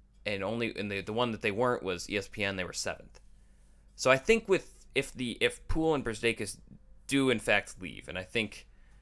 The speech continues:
think there's a, a, you know, we've mentioned kind of a relatively strong belief that they do, I think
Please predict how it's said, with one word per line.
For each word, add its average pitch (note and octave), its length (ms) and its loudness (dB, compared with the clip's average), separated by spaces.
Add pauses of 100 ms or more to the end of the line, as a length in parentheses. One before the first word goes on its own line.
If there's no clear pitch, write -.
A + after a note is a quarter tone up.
(280)
think B2+ 200 -2
there's G#2 200 -2
a, F#2+ 180 -4 (200)
a, F#2 100 -12 (320)
you G#2+ 100 -10
know, F#2+ 240 -8
we've G2+ 200 -10
mentioned - 440 -4
kind G2+ 160 -6
of F#2 60 -6
a F#2 100 -4 (220)
relatively A2 420 0
strong G2 260 -4
belief F2+ 260 -8
that - 100 -18
they E2 80 -10
do, F2 320 -4 (960)
I A2+ 80 2
think - 640 -2